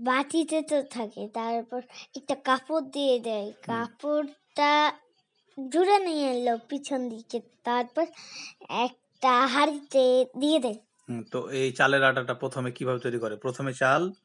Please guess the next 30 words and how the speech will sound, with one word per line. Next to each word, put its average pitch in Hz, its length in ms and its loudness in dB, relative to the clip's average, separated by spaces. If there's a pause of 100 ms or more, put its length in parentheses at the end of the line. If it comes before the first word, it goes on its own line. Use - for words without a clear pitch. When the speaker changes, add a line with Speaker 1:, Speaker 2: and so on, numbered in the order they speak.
Speaker 1:
হুম। 269 260 -4
Speaker 2:
ভেজানো 139 440 2
হয়, 110 260 -8
Speaker 1:
হ্যাঁ। - 220 -6 (140)
Speaker 2:
রাত্রে 123 360 -2
ভিজিয়ে 123 400 -4
রাখে, 135 400 -2 (140)
Speaker 1:
হুম। 214 140 -12 (220)
Speaker 2:
তারপর 120 300 -6
সকালে 135 580 -4 (260)
Speaker 1:
হুম। 240 140 -12 (100)
Speaker 2:
কি 143 160 -8
করতে 131 300 -8
হয়? 107 140 -2 (100)
পিষতে 165 340 -2
হয়। 110 220 -6 (120)
Speaker 1:
হ্যাঁ, 226 100 -10 (100)
পিষে 330 520 2 (260)
Speaker 2:
হ্যাঁ। 415 200 -8 (600)
Speaker 1:
ওটাকে 294 1400 2 (600)
Speaker 2:
না, 127 160 0
প্রথমে 160 460 -2
Speaker 1:
হুম। 240 180 0
Speaker 2:
চাল 139 260 4
ভেজাতে 151 380 2
হয়, 107 200 -2
Speaker 1:
হ্যাঁ। 269 220 -4
Speaker 2:
ভেজানোর 147 400 2 (100)
পর 175 260 2
Speaker 1:
আর 320 180 -2